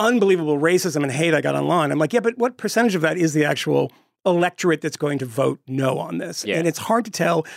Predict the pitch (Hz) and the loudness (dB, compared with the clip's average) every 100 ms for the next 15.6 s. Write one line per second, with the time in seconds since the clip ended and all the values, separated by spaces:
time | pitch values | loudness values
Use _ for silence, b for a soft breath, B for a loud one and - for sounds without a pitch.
0 | B - 156 160 214 277 - - 196 165 | B -2 0 4 2 2 -4 -2 0 2
1 | 131 151 175 226 214 226 240 214 220 - | 0 0 -2 -2 0 0 0 0 0 0
2 | - 175 165 151 147 117 - 180 151 135 | -2 -6 -4 0 -2 -2 -14 -12 -6 -4
3 | 139 147 151 156 143 143 - 147 147 151 | -4 -2 0 0 0 -4 -2 0 0 -4
4 | 135 135 147 - 139 127 b b b b | -4 -4 -6 -4 -4 -6 b b b b
5 | 160 151 139 147 139 - 147 143 135 135 | 2 2 2 0 -2 -4 -4 -2 -2 -2
6 | 131 135 143 131 - 139 131 113 - 135 | -2 -4 -4 -8 -6 -4 -4 -6 -4 -2
7 | 127 123 131 123 131 - 143 127 - 139 | -2 -4 -6 -8 -10 -12 -10 -8 -6 0
8 | 139 151 139 131 131 131 131 - 139 135 | 2 2 0 0 0 0 0 0 2 4
9 | 147 151 131 - 123 110 120 120 113 113 | 4 4 2 2 2 4 4 4 4 4
10 | 110 113 113 107 117 104 117 110 107 104 | 4 4 2 2 0 0 -2 0 0 0
11 | 110 107 98 101 104 101 98 110 101 98 | 0 0 0 -2 0 0 2 2 2 0
12 | 107 98 104 98 98 98 107 98 95 - | 0 0 0 2 2 0 0 2 2 0
13 | - - 101 104 98 104 - 110 117 123 | -6 -6 -4 0 0 -2 -2 0 0 -2
14 | - - 127 117 - 113 113 117 - 117 | -8 -6 -2 -2 0 -2 2 0 2 2
15 | 107 107 107 107 110 117 | 2 2 2 2 2 -2